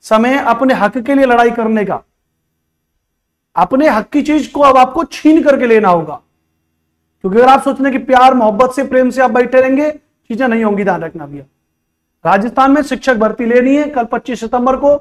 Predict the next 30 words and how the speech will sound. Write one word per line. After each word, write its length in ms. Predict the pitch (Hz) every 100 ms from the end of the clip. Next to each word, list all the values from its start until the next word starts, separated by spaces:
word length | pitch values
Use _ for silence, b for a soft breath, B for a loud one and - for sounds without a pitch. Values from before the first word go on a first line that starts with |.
| _ _ _
कैबिनेट 320 | 226 226 240
की 60 | 220
बैठक 280 | 233 233 240
है, 60 |
आज 200 | 285 240
चौबीस 360 | 208 226 214 226
तारीख 240 | 240 254
है, 100 | 262
जिस 120 | 214 208
दिन 100 | 233
मैं 80 |
वीडियो 460 | 220 220 185 214 220
बना 180 | 226 240
रहा 100 | 185
हूं, 100 | - - _ _ -
लगातार 420 | 185 254 254 294
इसको 180 | 254 262
लेकर 240 | 240 240
के 100 | 208
trend 260 | 202 208 220
चलाइए, 380 | 240 247 254 277
Twitter 380 | 247 214 247 233
पर, 380 | 269 269 269 - _
social 280 | 214 233 240
media 300 | 233 240 240
पर, 160 | 247
जहां 240 | 196 165 202
पर 180 | 247 247
भी 140 | 269
है 160 | 285